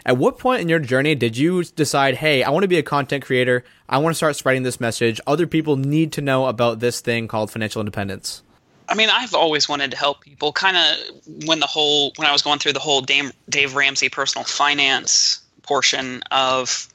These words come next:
Speaker 2: working through my master's and learning about business, I really wanted to help my parents, but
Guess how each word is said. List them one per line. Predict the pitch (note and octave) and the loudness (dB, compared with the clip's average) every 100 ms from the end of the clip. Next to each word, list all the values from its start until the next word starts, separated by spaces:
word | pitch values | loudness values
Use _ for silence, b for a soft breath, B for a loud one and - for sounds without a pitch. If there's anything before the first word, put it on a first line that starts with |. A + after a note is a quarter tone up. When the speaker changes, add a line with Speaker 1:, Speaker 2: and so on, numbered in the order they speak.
| - | -2
Speaker 2:
working | D3 C#3+ C#3+ | 0 0 0
through | C#3+ | 0
my | C3 | 0
master's | C3 C3 B2+ - C3+ B2+ B2+ - | 0 0 0 0 2 2 2 0
and | C#3 C3+ B2+ | 0 0 2
learning | C3+ C3+ | 0 2
about | C3 B2+ A2+ | 2 0 0
business, | C3+ B2 C3 C3 - | 0 0 0 0 0
I | |
really | C#3+ F3+ F3 | 0 0 0
wanted | D#3 C3+ | 0 0
to | C3 | 0
help | C#3+ | -2
my | - | -2
parents, | A2+ - C#3 B2+ B2 C3 - | -8 -2 0 2 0 -2 -2
but | B2 | -2